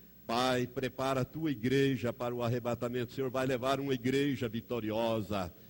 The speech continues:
É aqueles que venceram, Pai, e nós queremos ser esses vencedores. Por isso, em nome de Jesus Cristo, agora, eu estou repreendendo a todo e qualquer espírito de enfermidade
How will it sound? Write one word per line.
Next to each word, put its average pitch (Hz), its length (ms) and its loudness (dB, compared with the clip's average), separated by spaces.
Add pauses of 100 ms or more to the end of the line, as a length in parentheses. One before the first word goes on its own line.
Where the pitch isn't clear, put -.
(160)
É 127 100 0
aqueles 151 460 4
que 151 80 0
venceram, 143 800 2
Pai, 101 440 -2 (300)
e 127 80 -2
nós 139 260 2
queremos 139 440 2
ser 127 200 0
esses 120 360 0
vencedores. 95 1000 -8 (500)
Por 120 160 -2
isso, 135 440 2
em 131 80 2
nome 135 640 0
de 127 160 -4
Jesus 123 480 -4
Cristo, 135 460 2
agora, 135 680 2 (320)
eu 123 160 0
estou 151 400 2
repreendendo 147 1400 4 (220)
a 139 120 2
todo 175 440 4
e 156 40 4
qualquer 156 520 4
espírito 160 840 2
de 147 220 0
enfermidade 143 1120 4